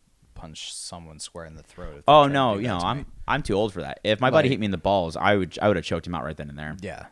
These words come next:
Speaker 2: But
Speaker 1: like
Speaker 2: he, but he didn't though, only because I was a guest in his home.
Speaker 1: Like, you hit me in the nuts, I'm knocking you the fuck out.
Speaker 2: Like, like, if I, like, if I, like, if, like, if we were roommates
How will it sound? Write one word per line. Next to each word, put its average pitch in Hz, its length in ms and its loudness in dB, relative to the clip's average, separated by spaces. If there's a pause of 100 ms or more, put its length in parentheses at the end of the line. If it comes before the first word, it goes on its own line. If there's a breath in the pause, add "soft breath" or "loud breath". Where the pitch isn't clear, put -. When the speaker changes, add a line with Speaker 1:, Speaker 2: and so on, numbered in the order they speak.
(260 soft breath)
Speaker 2:
But 104 120 -2
Speaker 1:
like 110 100 4
Speaker 2:
he, 117 80 0
but 101 180 4
he 104 120 2
didn't 95 240 -2
though, 80 160 -4
only 82 200 -4
because 78 460 -6
I 78 60 -4
was 76 100 -6
a 76 60 -10
guest - 260 -12
in 69 60 -16
his 67 100 -16
home. 71 220 -14 (160)
Speaker 1:
Like, 95 320 -12
you 101 80 -10
hit 110 140 -8
me 110 100 -10
in 101 80 -8
the 92 80 -10
nuts, 90 400 -10
I'm 90 440 -14 (220)
knocking 87 400 -14
you 78 100 -16
the 69 80 -20
fuck - 300 -16
out. - 180 -20 (540)
Speaker 2:
Like, 101 380 0 (1120)
like, 101 120 2
if 95 120 0
I, 107 120 2
like, 98 160 2
if 92 120 -2
I, 123 140 6
like, 101 220 -2
if, - 160 -18 (160)
like, 98 280 0
if - 140 -8
we 127 80 0
were 107 100 2
roommates 113 680 -2